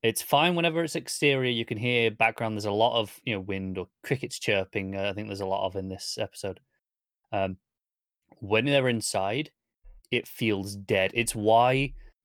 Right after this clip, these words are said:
the silence sticks out so much. You know, when there's just, you know, there's no music playing, there's just two characters talking, and there's often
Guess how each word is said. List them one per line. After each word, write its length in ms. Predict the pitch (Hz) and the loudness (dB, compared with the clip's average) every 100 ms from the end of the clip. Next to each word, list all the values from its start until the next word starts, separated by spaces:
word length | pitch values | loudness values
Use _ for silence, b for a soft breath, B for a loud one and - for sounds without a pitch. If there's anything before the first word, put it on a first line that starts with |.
| - | -6
the 120 | 107 | -4
silence 680 | - - 107 101 107 127 - | -4 -2 0 2 0 -4 -6
sticks 380 | - 117 - - | -8 -8 -8 -6
out 200 | 101 - | -6 -6
so 360 | - 110 98 | -6 -2 -2
much. 260 | 98 104 - | -2 -6 0
You 60 | |
know, 60 | 143 | 2
when 80 | 143 | 4
there's 120 | 123 | 2
just, 200 | - 123 | -2 -2
you 80 | 135 | 0
know, 160 | 107 104 | 0 -2
there's 240 | 127 113 | -2 2
no 120 | 139 | 4
music 320 | 143 123 123 | 6 4 0
playing, 280 | - 113 107 | 0 2 2
there's 120 | 107 | 0
just 140 | - - | -6 -4
two 120 | 117 | -4
characters 440 | - 113 113 107 | 2 2 2 -4
talking, 480 | - - 104 - 107 | -4 -2 -2 -2 -2
and 160 | 107 104 | -2 -2
there's 140 | 101 | 2
often 340 | 123 - 113 | 0 0 -4